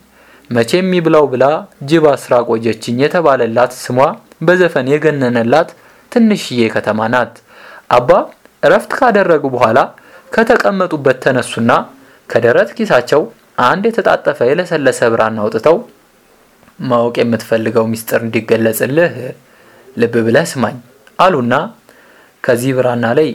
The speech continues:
ስማቸው የተጻፉ ሶስት እጾች አሉ። ከተጠቀሱልህ ቦታዎች ብቻ ሄደህ ይዘህ ተመለስ። ያን ጊዜ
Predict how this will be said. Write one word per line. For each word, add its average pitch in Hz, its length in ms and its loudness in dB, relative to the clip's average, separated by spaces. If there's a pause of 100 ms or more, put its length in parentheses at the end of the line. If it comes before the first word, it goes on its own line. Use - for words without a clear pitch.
ስማቸው 117 460 -2
የተጻፉ 117 400 -4 (680)
ሶስት 113 320 -2
እጾች 147 420 -2
አሉ። - 160 0 (720)
ከተጠቀሱልህ 120 800 -2
ቦታዎች 113 440 -2
ብቻ 110 300 -4
ሄደህ 117 340 2
ይዘህ 113 260 2
ተመለስ። 113 440 -2 (560)
ያን 120 300 0
ጊዜ 120 180 -4